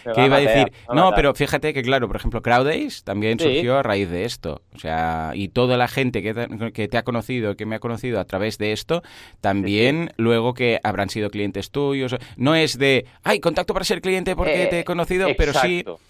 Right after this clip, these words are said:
Speaker 2: que te conocen, van escuchando y el día que montan una campaña dicen, "Ay, pues se lo voy a comentar a Valentí". O sea, a
Speaker 1: Sí, sí.
Speaker 2: raíz del podcast han surgido muchas otras cosas, has venido tú a mi podcast y estoy seguro que muchas de las campañas que has hecho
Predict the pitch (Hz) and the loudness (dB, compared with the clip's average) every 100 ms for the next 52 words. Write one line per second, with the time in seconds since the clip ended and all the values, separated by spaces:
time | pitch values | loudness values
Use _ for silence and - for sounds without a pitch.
0 | - _ 123 - 95 160 180 190 214 262 | -20 _ -8 -4 0 0 0 -2 -2 -6
1 | - - 123 123 135 196 190 196 196 135 | -10 -2 -2 0 -2 0 2 0 0 0
2 | 127 131 139 143 139 143 139 139 143 160 | 0 0 0 -2 0 0 0 0 0 0
3 | 160 151 143 - - 156 - - 92 110 | 0 -2 -2 -6 -2 -2 -2 -4 -4 -4
4 | 117 110 110 117 117 90 85 101 95 - | -4 -4 -6 -2 -2 -2 -4 -6 -8 -12
5 | - _ - 101 95 95 98 110 120 127 | -20 _ -6 -2 0 0 0 0 0 0
6 | 127 123 127 127 135 123 135 135 107 110 | 0 0 -2 -2 -2 -2 -6 -4 -8 -10
7 | 120 127 117 120 127 147 147 127 123 127 | -10 -6 -4 0 2 2 2 0 -2 -4
8 | 123 - 135 120 127 127 123 123 120 120 | -8 -6 -6 -4 -4 -4 -6 -4 -2 -4
9 | 123 123 127 127 123 120 127 - 107 - | -4 -4 -2 0 -2 -2 -4 -2 -10 -8
10 | 113 113 147 135 123 127 135 110 - 147 | -8 -6 -4 -2 -2 -4 -6 -10 -6 -4
11 | 170 175 135 113 113 107 - 113 110 107 | -4 -4 -4 -4 -4 -6 -6 -4 -4 -4
12 | 107 110 110 110 127 | -6 -6 -6 -4 -4